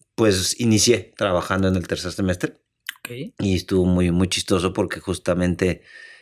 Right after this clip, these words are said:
Speaker 1: eh, mi padre me decía que él me, me podría apoyar, ¿no? En, en involucrarme o en,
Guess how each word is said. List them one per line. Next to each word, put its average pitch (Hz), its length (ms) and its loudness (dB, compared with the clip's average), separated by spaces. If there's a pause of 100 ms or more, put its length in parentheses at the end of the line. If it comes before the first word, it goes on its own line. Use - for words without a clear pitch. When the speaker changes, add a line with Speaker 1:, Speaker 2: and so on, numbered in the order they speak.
(140)
Speaker 1:
eh, 90 460 0 (420)
mi 101 140 0
padre 110 320 2
me 104 120 2
decía 98 400 0
que 98 120 2
él 92 80 2
me, 92 280 0
me 87 120 -6
podría 87 480 0
apoyar, 85 520 -2
¿no? 95 200 -4
En, 82 280 -6
en 85 240 -4
involucrarme 82 680 -2
o 80 200 -4
en, 73 240 -12